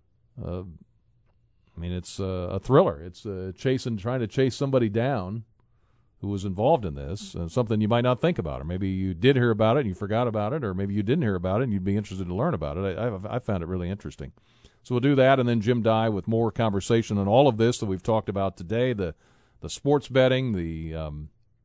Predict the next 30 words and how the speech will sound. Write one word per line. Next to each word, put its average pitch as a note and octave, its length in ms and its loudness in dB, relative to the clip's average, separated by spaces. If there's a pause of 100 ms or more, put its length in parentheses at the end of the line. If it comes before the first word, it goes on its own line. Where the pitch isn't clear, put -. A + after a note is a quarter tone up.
(760)
issue A2 300 0
with G2+ 160 -2
the G2+ 160 0
embassy A#2 400 0
in F#2 100 0
Jerusalem, B2 520 0
the F#2 100 -2
reaction G2 500 -2
to A#2+ 240 2
it. D3+ 60 -4
There's F2+ 180 -4
a F#2 60 -6
lot F#2+ 200 -2
to F2 60 -12
talk A2+ 260 -2
about, F#2 300 -4 (380)
and F3+ 100 0
a F3 60 0
lot D#3+ 160 4
of F3+ 80 6
local E3 320 6
issues. A#2+ 400 2
Of - 60 -14
course, A#2+ 280 -2
we G2 80 -4
talked G#2 240 0
about G2+ 220 -2
the G2 100 -6
Urbana F#2+ 320 -2
teachers, B2 600 -2